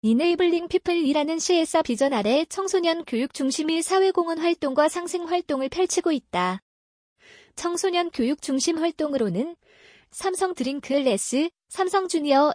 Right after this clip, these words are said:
에스더블유 아카데미, 삼성 청년 에스더블유 아카데미, 삼성 스마트 스쿨과 같이 청소년의 잠재력을 최대한 발휘할 수 있도록 하는 프로그램을 운영하고 있다.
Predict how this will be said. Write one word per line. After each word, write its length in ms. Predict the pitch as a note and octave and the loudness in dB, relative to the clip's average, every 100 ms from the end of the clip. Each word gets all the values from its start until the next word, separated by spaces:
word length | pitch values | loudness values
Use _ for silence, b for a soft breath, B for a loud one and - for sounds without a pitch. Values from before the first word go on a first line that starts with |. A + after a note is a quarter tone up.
| - | -2
에스더블유 640 | G3 - D4 B3+ D4+ C#4+ | -4 -2 -4 0 0 2
아카데미, 680 | C#4 - D#4 B3 G3 A#3 C4+ _ B B B | 0 0 -2 0 2 0 -2 _ B B B
삼성 400 | - F4+ F4+ F#4+ | -6 -4 0 0
청년 400 | F#4 F4+ F4 F4 | 0 -4 0 0
에스더블유 640 | C#4 G#3+ D4 C4+ D4+ D4 C#4 | 0 -2 0 -2 0 0 0
아카데미, 680 | C#4 D4 D4 G#3+ G3+ B3 C#4 b b b b b b b | 0 -2 -2 0 2 0 -4 b b b b b b b
삼성 400 | - F4+ F4+ F4 | -6 -2 -2 -4
스마트 380 | E4+ F#4 F#4 D#4+ | -2 -2 0 -2
스쿨과 480 | - - F#4 D#4+ C#4+ | -6 -2 0 2 0
같이 380 | A#3+ G3+ D4+ D#4 | 0 -4 -4 -4
청소년의 680 | F#4+ F#4+ F#4 E4+ D#4 D#4 | -6 -2 -2 0 -2 -6
잠재력을 600 | D#4 B3 G#3+ D4 C#4+ C4 C#4 | -4 -2 0 2 2 0 -2
최대한 480 | - G4 E4+ E4 | -2 2 2 2
발휘할 460 | E4 B3 G#3+ B3+ A#3+ | -2 -4 0 2 2
수 140 | - | 0
있도록 520 | C4+ A3 G3+ G3+ B3+ - | -2 -2 -2 -2 -2 -4
하는 240 | D#4+ D#4+ | -4 -6
프로그램을 560 | - F4 F4 D#4+ D4 D4 | -2 -2 2 0 0 -2
운영하고 500 | G#3+ A#3 D#4 D#4 D4 | 0 0 -2 0 -2
있다. 480 | A3+ - F3 F3+ | -4 -4 -2 -2